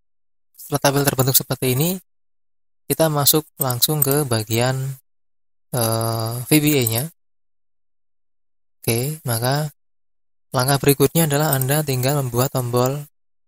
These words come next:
clear. Jadi tombol ini bisa Anda copy dari sini ya. Terus di sini saya kasih nama reset, caption saya kasih nama clear. Terus di sini perintahnya, ini perintahnya ya. Tinggal kita ketik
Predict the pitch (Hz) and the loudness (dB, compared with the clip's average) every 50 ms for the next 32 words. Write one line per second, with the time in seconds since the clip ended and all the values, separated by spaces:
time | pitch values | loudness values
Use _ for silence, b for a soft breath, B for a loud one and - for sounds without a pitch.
0 | _ _ _ _ - 131 117 120 143 151 156 - _ _ _ - 127 120 123 - | _ _ _ _ 4 4 4 4 2 -2 -8 -14 _ _ _ -4 -2 -2 0 0
1 | 135 123 120 120 120 123 139 143 127 123 135 123 120 117 - - - - - 120 | -2 -2 0 0 -2 -2 -2 -4 -4 -4 -4 -4 -4 -6 -6 -8 -8 -6 -4 -2
2 | 117 117 117 113 - 120 113 110 120 135 156 135 117 113 156 175 _ _ _ _ | -2 -2 0 0 0 0 0 0 0 0 2 2 0 0 -2 -4 _ _ _ _
3 | _ _ _ _ _ _ _ _ _ _ _ - 135 127 - - - 131 131 135 | _ _ _ _ _ _ _ _ _ _ _ -2 2 4 4 2 2 0 0 0
4 | 156 143 139 135 131 127 - 135 120 123 120 120 127 135 135 127 120 - - 127 | 0 0 -2 0 0 0 0 -2 -2 -2 -2 -2 -2 -2 -2 0 2 4 4 4
5 | 123 143 - _ _ _ _ _ _ _ _ _ _ _ _ _ - 123 - - | 2 0 -2 _ _ _ _ _ _ _ _ _ _ _ _ _ -8 -6 -2 0
6 | - 139 139 139 127 131 123 117 110 - 123 117 117 113 110 113 110 - - - | 0 0 0 0 0 0 0 0 -2 -2 -4 -4 -4 -4 -4 -4 -6 -6 -4 -2
7 | 120 117 120 - 175 - _ _ _ _ _ _ _ _ _ _ _ _ _ _ | 0 0 0 -2 -6 -10 _ _ _ _ _ _ _ _ _ _ _ _ _ _
8 | _ _ _ _ _ _ _ _ _ _ _ _ _ _ - 151 156 - 147 135 | _ _ _ _ _ _ _ _ _ _ _ _ _ _ -2 0 0 2 2 2
9 | - 139 151 156 - - 139 131 127 127 120 - - 143 147 156 160 160 170 170 | 2 2 0 0 -2 -2 -2 0 0 0 -2 -2 -2 0 0 2 2 0 0 -2
10 | 165 - - _ _ _ _ _ _ _ _ _ _ _ _ _ _ _ _ _ | -4 -8 -12 _ _ _ _ _ _ _ _ _ _ _ _ _ _ _ _ _
11 | _ - 147 147 - - 139 131 131 120 113 127 139 131 110 113 127 139 - _ | _ -4 -4 -2 -2 -2 -2 0 0 0 0 0 0 0 0 -2 -2 -6 -12 _
12 | _ _ _ _ _ _ _ _ _ _ _ _ - 135 127 120 143 151 151 - | _ _ _ _ _ _ _ _ _ _ _ _ -6 -4 0 2 2 2 0 0
13 | 147 - - 143 131 127 127 127 127 127 - 135 - _ - 165 - | -4 -2 0 0 0 0 -2 -4 -6 -6 -6 -8 -6 _ -6 -6 -6